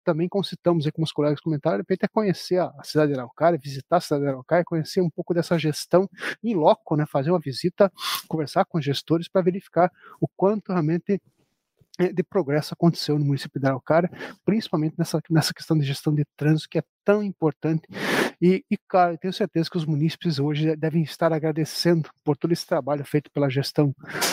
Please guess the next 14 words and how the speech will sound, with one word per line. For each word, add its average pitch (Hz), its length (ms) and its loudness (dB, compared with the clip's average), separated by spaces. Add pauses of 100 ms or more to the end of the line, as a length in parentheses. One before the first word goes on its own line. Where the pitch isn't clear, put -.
(140)
do, 143 100 2
do 143 120 -8
município, 143 560 -2
porque 170 180 -4
realmente, 165 460 0 (440)
é, 180 160 2
isso 226 520 0 (120)
é 190 280 0 (120)
investir 175 440 0
em 165 160 0
vidas, 131 440 -2
isso 156 200 -2
é 170 40 4
investir, 165 520 0